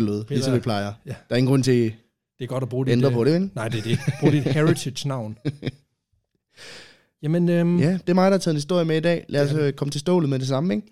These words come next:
Speaker 2: Fedest.
Speaker 1: Øhm, vi har tidligere talt om nogle, hvad kan man sige, nogle uheldige typer i podcasten.
Speaker 2: Det, det er sket.
Speaker 1: Øh, vi talte blandt andet om ham, der, der blev ramt af lynet, øh, mere end en gang, mere end
Speaker 2: Syv
Speaker 1: to
Speaker 2: gange.
Speaker 1: gange. Syv gange i
Speaker 2: Roy,
Speaker 1: alt.
Speaker 2: Roy Sullivan.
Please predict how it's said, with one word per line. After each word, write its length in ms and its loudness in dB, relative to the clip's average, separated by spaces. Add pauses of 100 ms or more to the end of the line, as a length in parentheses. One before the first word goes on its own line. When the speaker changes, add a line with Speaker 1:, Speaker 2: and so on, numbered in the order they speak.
Speaker 2:
Fedest. 360 -12 (120)
Speaker 1:
Øhm, 680 2 (1080)
vi 80 -2
har 40 2
tidligere 300 2
talt 320 4
om 60 0
nogle, 320 0
hvad 140 -2
kan 80 -6
man 60 -2
sige, 320 -2 (1120)
nogle 200 0
uheldige 380 2
typer 400 -2 (500)
i 120 -4
podcasten. 640 -6 (100)
Speaker 2:
Det, 260 -10
det 140 -4
er 80 -4
sket. 540 -6
Speaker 1:
Øh, 640 2
vi 60 -6
talte 240 0
blandt 180 -2
andet 200 -2
om 80 -4
ham, 220 -2
der, 200 -6
der 180 -10
blev 180 -8
ramt 220 -2
af 60 -4
lynet, 380 0 (160)
øh, 640 -6 (240)
mere 140 2
end 100 4
en 100 4
gang, 240 0
mere 100 2
end 60 2
Speaker 2:
Syv 80 -2
Speaker 1:
to 80 2
Speaker 2:
gange. 140 -2
Speaker 1:
gange. 180 -4
Syv 240 0
gange 220 2
i 100 2
Speaker 2:
Roy, 100 0
Speaker 1:
alt. 160 -10
Speaker 2:
Roy 200 -4
Sullivan. 520 -6